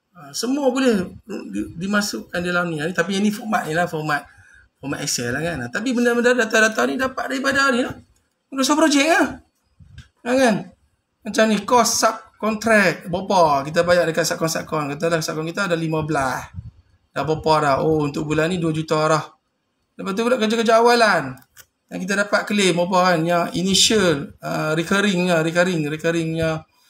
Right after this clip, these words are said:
ah, kerja-kerja awalan kan. <clears throat> Ha. Berapa banyak? No? Kan? Lepas tu pula apa ni? Ah, gaji. Apa ni?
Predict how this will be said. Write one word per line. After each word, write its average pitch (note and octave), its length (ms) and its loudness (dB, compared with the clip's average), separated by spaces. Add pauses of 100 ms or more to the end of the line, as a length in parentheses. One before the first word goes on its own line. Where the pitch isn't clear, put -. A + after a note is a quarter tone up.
(360)
ah, D3 240 -8
kerja-kerja D3+ 400 0
awalan D#3+ 380 6
kan. D#3 160 4 (220)
<clears throat> C#3+ 200 -4
Ha. B2+ 100 -4 (880)
Berapa C#3+ 220 -8
banyak? C#3+ 300 -2 (580)
No? A#3+ 240 -2 (640)
Kan? C3 480 -12 (240)
Lepas D3+ 240 -8
tu F3+ 160 -2
pula G#3+ 320 0
apa F3+ 320 -2
ni? G3+ 640 0 (1900)
Ah, E3 160 0
gaji. F#3 640 2
Apa D#3 160 0
ni? G3+ 160 2